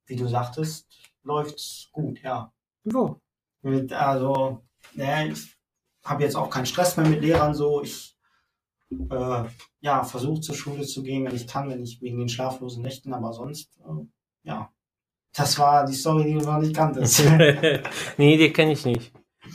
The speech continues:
Speaker 2: Ja.
Speaker 1: Ja, das
Speaker 2: Aber ich
Speaker 1: war,
Speaker 2: freue mich,
Speaker 1: äh,
Speaker 2: dass jetzt schon, äh, geht jetzt weiter und weiter.
Speaker 1: Du hast ja auch dafür gesorgt. Du warst, ich muss sagen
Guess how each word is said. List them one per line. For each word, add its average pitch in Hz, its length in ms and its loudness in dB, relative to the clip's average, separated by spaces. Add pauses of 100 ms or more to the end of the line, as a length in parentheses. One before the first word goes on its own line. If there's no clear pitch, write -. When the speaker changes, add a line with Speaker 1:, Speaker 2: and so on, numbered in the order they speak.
(180)
Speaker 2:
Ja. 117 360 0 (680)
Speaker 1:
Ja, 139 240 -4
das - 120 -4
Speaker 2:
Aber 160 180 8
ich - 60 6
Speaker 1:
war, - 100 0
Speaker 2:
freue 170 200 8
mich, 127 140 -2
Speaker 1:
äh, - 40 -4
Speaker 2:
dass 131 180 -2
jetzt 139 240 2
schon, 139 440 0
äh, 127 320 -4 (760)
geht 131 220 -2
jetzt 131 240 2
weiter 135 320 2
und 120 120 -6
weiter. 117 360 -8 (360)
Speaker 1:
Du 135 220 -6
hast 143 160 -6
ja - 120 -8
auch 160 140 -10
dafür 127 300 -10
gesorgt. 117 520 -14 (420)
Du - 80 -20
warst, 117 320 -8
ich - 80 -12
muss 139 180 -6
sagen 135 440 -8